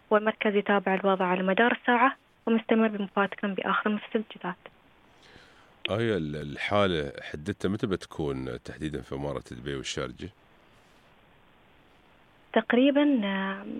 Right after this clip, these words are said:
Speaker 1: على س-، بعد ساعة، تقريبًا نص ساعة لساعة، لكن بتخف تدريجيًا السحب تقريبًا على المساء بإذن الله، وباكر وعقب إن شاء الله الجمعة والسبت تقل كميات السحب تدريجيًا بعد.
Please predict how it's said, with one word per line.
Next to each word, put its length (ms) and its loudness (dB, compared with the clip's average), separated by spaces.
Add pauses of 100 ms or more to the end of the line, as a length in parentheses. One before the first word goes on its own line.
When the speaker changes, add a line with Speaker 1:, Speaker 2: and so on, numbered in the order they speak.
Speaker 1:
على 220 0
س-، 1200 -20
بعد 200 6 (140)
ساعة، 360 4 (320)
تقريبًا 400 2
نص 160 4 (100)
ساعة 200 6
لساعة، 400 4 (600)
لكن 320 4
بتخف 360 2
تدريجيًا 560 4
السحب 500 -2 (200)
تقريبًا 420 2
على 200 2
المساء 320 2 (680)
بإذن 340 2
الله، 260 4 (520)
وباكر 840 6
وعقب 340 6
إن 100 2
شاء 160 4
الله 120 4
الجمعة 360 4
والسبت 340 2
تقل 220 4
كميات 400 0
السحب 340 -2
تدريجيًا 480 2
بعد. 320 0